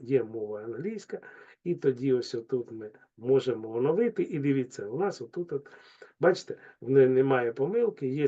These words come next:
англійська мова, тільки нема ж тут нічого, тільки одна, одна кнопка, пам'ятаєте, є українська мова. І навіть і меню ще нема.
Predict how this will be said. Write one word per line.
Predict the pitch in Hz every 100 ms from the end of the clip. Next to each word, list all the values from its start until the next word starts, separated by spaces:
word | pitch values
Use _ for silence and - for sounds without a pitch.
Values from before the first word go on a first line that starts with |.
| -
англійська | 123 113 113 107 117 - 151
мова, | 180 208 214 214 - _ _ _ _ _ _
тільки | - 143
нема | 143 151 135
ж | 127 -
тут | 135
нічого, | 135 - 127
тільки | 117 131 139
одна, | 127 123 135 131
одна | 131 151
кнопка, | 143 131 127 - 117
пам'ятаєте, | - 196 196 202 131 139
є | 254
українська | 269 - 160 117 117 131 123
мова. | 107 101 95 - _ _ _ _ - - - -
І | 151
навіть | 156 147 139 135
і |
меню | 127 117 98
ще | - 101
нема. | 92 -